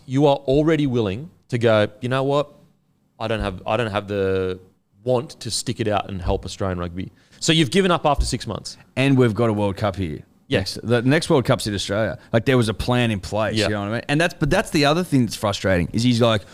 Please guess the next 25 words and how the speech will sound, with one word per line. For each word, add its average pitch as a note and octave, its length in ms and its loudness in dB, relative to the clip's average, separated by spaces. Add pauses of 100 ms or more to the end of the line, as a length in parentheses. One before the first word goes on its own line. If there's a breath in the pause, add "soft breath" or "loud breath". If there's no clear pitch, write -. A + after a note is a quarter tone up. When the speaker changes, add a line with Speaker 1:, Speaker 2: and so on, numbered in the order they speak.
(220 loud breath)
Speaker 2:
"Well, C3+ 100 2
I'm C3 80 2
planning C#3 300 0
for B2 100 -4
the G#2+ 60 -4
future. C3 340 0
I'm F#2 100 -2
planning A#2 260 0
for G#2+ 100 -6
the A2 60 -4
next G#2+ 200 -4
World G#2 160 0
Cup. A2+ 200 2
That's G2 140 -4
why A2 120 2
I'm G2+ 80 0
having G#2 200 0
all G2 120 -4
these F#2+ 180 -4
young G2 160 -4
guys F#2 300 0
and F#2 100 -2
give G2 80 0
them F#2 160 2
experience." F2 560 -2